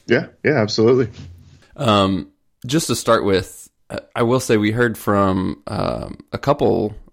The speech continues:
Speaker 2: uh, workers of search and rescue, and I was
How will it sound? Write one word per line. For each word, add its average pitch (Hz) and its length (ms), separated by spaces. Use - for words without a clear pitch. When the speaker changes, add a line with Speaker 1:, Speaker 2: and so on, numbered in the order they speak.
Speaker 2:
uh, - 240
workers 98 440
of - 120
search 101 240
and 82 120
rescue, 82 500
and 113 100
I 165 140
was 131 240